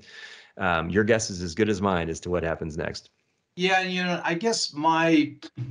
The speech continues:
Speaker 2: my thoughts on that is that farmers have been really big buyers of farmland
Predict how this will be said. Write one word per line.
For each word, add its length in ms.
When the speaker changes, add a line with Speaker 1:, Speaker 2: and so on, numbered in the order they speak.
Speaker 2:
my 220
thoughts 480
on 160
that 520
is 440
that 360
farmers 720
have 140
been 300
really 440
big 240
buyers 680
of 160
farmland 840